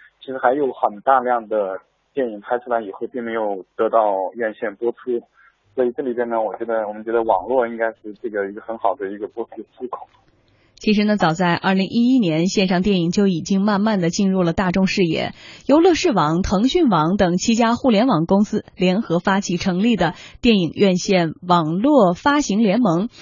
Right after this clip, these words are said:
Speaker 2: 目的呢，就是为了培育网络视频付费用户，推动呢，互联网成为电影的第二大发行渠道。电影网络院线发行联盟的成立，将使影视剧网络点播收费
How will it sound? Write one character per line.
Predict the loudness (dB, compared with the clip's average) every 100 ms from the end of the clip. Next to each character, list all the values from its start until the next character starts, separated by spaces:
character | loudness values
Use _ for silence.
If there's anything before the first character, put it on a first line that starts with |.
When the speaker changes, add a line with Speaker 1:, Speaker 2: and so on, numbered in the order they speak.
| -14 0
Speaker 2:
目 | 4
的 | 6
呢， | 4
就 | 4 2
是 | 2
为 | 2
了 | 2 4 2
培 | 2 2
育 | 4 4 2
网 | 0 0 0
络 | 2 4
视 | 2 2 -2
频 | 0 -2 -2
付 | -2
费 | -2 0
用 | 2 2
户， | 0 0 -2 -6 -20 -10
推 | 0 2
动 | 2 0 2
呢， | 0 0
互 | 2 2
联 | 2
网 | 2 0 0
成 | 0
为 | 0 0
电 | 0 4 4
影 | 4 2 -2
的 | -2 0
第 | 2
二 | 2 2
大 | 0 -2
发 | 0 -2
行 | 0 -2
渠 | 0
道。 | 2 2 0 _ -20 -20 -6
电 | 4 6
影 | 8
网 | 6 6
络 | 6
院 | 6 6
线 | 4 4 2
发 | 2 2
行 | 2
联 | 2 2
盟 | 2 4
的 | 2
成 | 2 0 2
立， | 2 0 -6 -18 0
将 | 4 4
使 | 2 0 0 2
影 | 2 2
视 | 2 2
剧 | 4 2 2
网 | 0
络 | 4 2
点 | 4 2
播 | 4 4
收 | 4 2
费 | 4 2